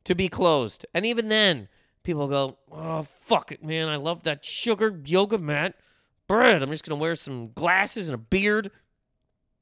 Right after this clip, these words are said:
And I'll walk in there and pretend to be somebody else because I need this,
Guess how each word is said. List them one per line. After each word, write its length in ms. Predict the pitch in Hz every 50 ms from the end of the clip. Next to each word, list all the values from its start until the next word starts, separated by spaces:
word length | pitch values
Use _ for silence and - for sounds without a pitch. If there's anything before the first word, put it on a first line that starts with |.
| _ _ _ _ _ _ _ _ _ _ _ _ _ -
And 80 | 123
I'll 120 | 156 190 208
walk 300 | 208 214 214 208 - 220
in 140 | 226 233
there 140 | 233 233 247
and 80 | 254 208
pretend 280 | 208 170 226 233 240
to 40 | 247
be 60 | 233
somebody 320 | 208 - 254 262 262 254 262
else 240 | 277 285 285 254 -
because 300 | - 196 180 196 165 185
I 240 | 180 202 220 214
need 640 | 202 175 175 202 233 240 240 240 240 220 202 214 - _ _ _ _ -
this, 680 | 139 170 202 202 196 190 180 - - - - -